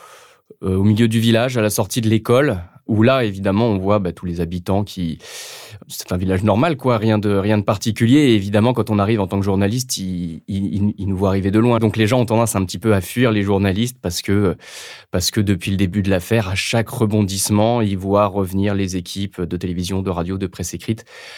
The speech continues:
Et c'est vrai que c'est une pression qui est peut-être un petit peu lourde à porter pour eux, euh, euh, au bout d'un moment.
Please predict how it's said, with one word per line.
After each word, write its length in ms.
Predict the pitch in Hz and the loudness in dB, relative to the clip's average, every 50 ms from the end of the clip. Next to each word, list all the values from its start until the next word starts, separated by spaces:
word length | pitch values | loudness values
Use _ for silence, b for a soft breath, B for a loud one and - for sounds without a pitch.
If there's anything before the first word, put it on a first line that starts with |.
| B B B | B B B
Et 60 | 95 | -6
c'est 160 | - - 104 | -4 -2 0
vrai 160 | 98 120 123 | 0 0 0
que 60 | 123 | 0
c'est 240 | - - 110 101 98 | -2 0 0 2 2
une 180 | 98 95 95 92 | 0 0 -2 -4
pression 320 | - - 92 - - 110 | -2 -4 -4 -2 -2 -4
qui 120 | 107 - 95 | -2 -4 -4
est 40 | |
peut-être 320 | 87 - - 101 90 - - | -6 -4 -6 -8 -6 -4 -6
un 80 | 92 | -6
petit 140 | 87 - 90 | -6 -6 -8
peu 120 | 87 - 95 | -8 -4 -2
lourde 220 | 101 104 104 98 | -2 0 0 -2
à 60 | 90 | -2
porter 340 | - - 95 - - 101 90 | -4 -6 -8 -8 -6 -8 -8
pour 280 | - - 92 87 98 101 | -6 -6 -6 -4 -4 -2
eux, 280 | 104 98 90 80 87 - B B B B B B B B B - | -2 -4 -4 -6 -8 -10 B B B B B B B B B -6
euh, 40 | 87 92 | -4 -2
euh, 20 | |
au 80 | 92 95 | -2 0
bout 160 | 104 107 107 | 2 2 4
d'un 140 | 101 104 104 | 4 4 4
moment. 420 | 104 101 98 98 101 117 143 143 | 4 4 4 4 4 2 2 0